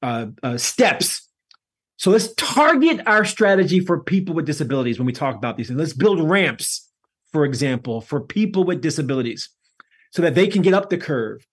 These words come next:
they can navigate, uh, steps, that they can, uh, uh, find their way in streets. But guess what? By, by that targeted strategy, we yield a universal benefit. It benefits parents with strollers.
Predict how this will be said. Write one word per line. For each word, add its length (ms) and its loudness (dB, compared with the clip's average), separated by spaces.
they 120 2
can 160 2
navigate, 640 2
uh, 140 -2
steps, 600 -4
that 80 -8
they 120 4
can, 240 0
uh, 260 -2
uh, 160 -6
find 280 2
their 80 4
way 440 2
in 220 -2
streets. 560 -4
But 140 -2
guess 220 2
what? 200 0
By, 100 -2
by 260 2
that 280 2
targeted 560 0
strategy, 720 0
we 160 2
yield 440 4
a 60 2
universal 520 -2
benefit. 420 -4
It 160 2
benefits 720 -2
parents 520 0
with 120 -4
strollers. 640 -4